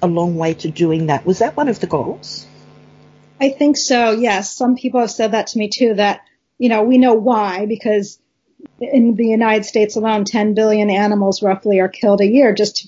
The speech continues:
Speaker 2: feed Americans their meat and dairy diets. And <clears throat> we know how destructive it is to the environment. If you watch the documentary Cowspiracy, and then if you watch the new documentary What the Health or Forks Over Knife, you find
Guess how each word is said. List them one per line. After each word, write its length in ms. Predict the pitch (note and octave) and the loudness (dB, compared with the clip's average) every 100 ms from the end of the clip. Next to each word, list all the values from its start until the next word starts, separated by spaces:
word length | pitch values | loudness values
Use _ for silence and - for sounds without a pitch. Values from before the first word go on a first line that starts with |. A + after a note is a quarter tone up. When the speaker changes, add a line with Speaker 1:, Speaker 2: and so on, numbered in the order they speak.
| _ | _
Speaker 2:
feed 340 | A#3 A3 G#3 - | 2 4 2 0
Americans 840 | G#3+ A#3 A#3+ G#3+ G#3+ G#3 G3+ G3 | 0 2 2 0 -2 0 -2 -2
their 260 | G3+ G3+ G3+ | 0 0 2
meat 360 | G#3 G#3+ G#3 | 0 0 0
and 140 | G#3+ G#3 | -2 2
dairy 460 | A#3+ A#3+ G#3+ G#3 - _ A3 | 4 4 2 -2 -6 _ -4
diets. 640 | G#3 G3 G3 - - - _ _ _ - | -2 0 0 -2 -10 -20 _ _ _ -6
And 380 | A3+ A3+ G#3+ G3+ | -2 0 0 -2
<clears throat> 40 | - | 4
we 320 | E4+ C#4+ C4 | 6 8 6
know 260 | A#3+ A3+ G3+ | 6 4 0
how 120 | G#3 | -2
destructive 640 | G#3 - G#3 G#3 A3 G#3 | -6 -4 -4 -2 -4 -2
it 100 | G#3 | 0
is 220 | G#3+ G#3 | 0 0
to 120 | A3 | -4
the 120 | G#3 G#3 | -6 -4
environment. 560 | G3 F#3+ G#3 A3 A3 | -4 -4 -2 -2 -4
If 100 | G#3 | -2
you 120 | A3 | 0
watch 500 | G3+ G#3 G#3 - - | 4 4 2 0 -4
the 320 | G3 A3+ A3 A3 | 0 2 2 2
documentary 760 | G#3 G3+ A3 G#3 G3+ A3 G3 | -2 0 0 2 2 0 -2
Cowspiracy, 1000 | - F3+ - D4 C#4 C4+ C#4 B3+ C4 B3+ _ _ _ - | -6 -8 0 4 4 4 2 4 4 0 _ _ _ -4
and 120 | C#4+ | 2
then 120 | C4+ A#3+ | 2 2
if 80 | |
you 280 | C4 A#3+ A#3+ - - _ | 4 4 2 -4 -20 _
watch 220 | B3+ B3 | -4 -2
the 80 | B3+ | 0
new 180 | B3 A#3 | 0 0
documentary 800 | A#3+ A3 - A3+ A3+ A3 A#3 G#3 | 0 -2 -4 -6 -6 -4 -2 0
What 240 | G#3+ G#3 | -2 -6
the 80 | G#3 | -8
Health 440 | - B3+ B3+ B3+ | 0 2 4 2
or 120 | A3 G#3 | -2 -6
Forks 340 | A3+ A3 - | -6 -8 -6
Over 240 | G#3+ G#3 | -8 -6
Knife, 300 | A3+ A#3 A#3 | -4 -4 -4
you 100 | A#3 | -6
find 380 | G3+ G#3+ G3+ G#3+ | -6 -6 -6 -8